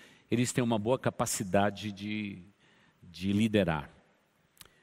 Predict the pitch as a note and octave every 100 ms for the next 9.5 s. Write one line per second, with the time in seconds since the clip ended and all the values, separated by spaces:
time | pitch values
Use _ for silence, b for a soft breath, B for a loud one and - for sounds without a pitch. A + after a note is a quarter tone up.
0 | b - B2 A#3 A#3+ A#3+ G3 F#3 F3 D#3+
1 | C#3 E3+ F#3 F#3+ G3+ F#3+ D3 A#2+ F2+ -
2 | - - _ _ _ _ - G2+ B2 C3+
3 | C#3 A#2+ - G#2+ G2+ G2+ B2 C3+ _ -
4 | A2+ A2 A2+ A#2+ C3 E3 A#3 A#3+ D#3+ A2+
5 | A#2+ E3+ - B B - - A#2 A2 C#3
6 | - A#2+ A#2 B2 C#3 - C3 A2 A#2 C3+
7 | C#3+ - F3+ E3 B B B - - -
8 | - - C3+ C#3+ E3+ E3 A2+ G#2+ G#2 -
9 | G2 D#2+ - - -